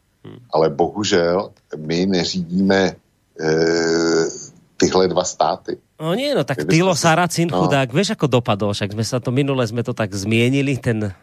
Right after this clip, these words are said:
Speaker 1: ten chlapík, ktorý varoval pred týmito vecami, tak nakoniec ho vyhodili zo strany. E, tak,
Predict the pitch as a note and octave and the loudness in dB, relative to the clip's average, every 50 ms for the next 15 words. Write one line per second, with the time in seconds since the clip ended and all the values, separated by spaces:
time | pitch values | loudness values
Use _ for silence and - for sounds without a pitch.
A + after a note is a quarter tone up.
0 | _ _ _ D3 C#3+ A#2+ - - G#2+ G#2 G#2+ G#2+ G#2 - A#2 A2+ A#2 A2+ - A#2+ | _ _ _ -18 -18 -12 -6 -6 -4 -4 -4 -6 -4 -2 0 0 0 0 -2 -4
1 | - - - - - A2+ G#2+ G#2 G2+ G#2+ A#2 B2 C#3 C3 B2 B2+ A#2+ - A#2 A#2 | -6 -6 -12 -4 -2 0 2 4 4 4 4 4 4 2 2 0 -2 -2 -4 -4
2 | A2+ - A#2+ A2+ A#2 A#2 - A2+ G2 G#2 A2 - - B2 A#2+ B2+ C3 B2 B2 A2+ | -4 -4 -4 -4 -4 -4 -4 -2 -2 -2 -2 -2 -2 -2 -2 0 -2 -2 -2 -4
3 | G#2 G#2 G#2+ G#2+ G#2 - A2+ G#2 G#2 G#2 G2 F#2+ F#2 F#2 A#2 A#2 B2+ B2 B2 B2+ | -2 0 -2 -2 -2 -2 -2 -2 -2 -2 -2 -4 0 2 4 4 4 4 2 0
4 | A#2+ C3 A#2+ B2 C3 A#2+ - - B2+ B2 B2 B2+ C3 C3+ C#3 D3+ D#3+ _ _ _ | 0 0 0 0 0 -2 -2 -4 -2 -2 0 0 0 -2 -2 -4 -8 _ _ _
5 | - - - - - - - - - - _ - - - A1 - G#2+ G#2 G#2+ G#2+ | -20 -20 -20 -20 -20 -20 -20 -20 -20 -20 _ -12 -8 -6 -4 -2 -2 0 0 0
6 | A2 A2 G#2+ G#2+ G#2+ G#2+ A2 A2+ - C3 B2 B2 - | 0 0 0 0 0 -2 -4 -4 -4 -4 -4 -4 -8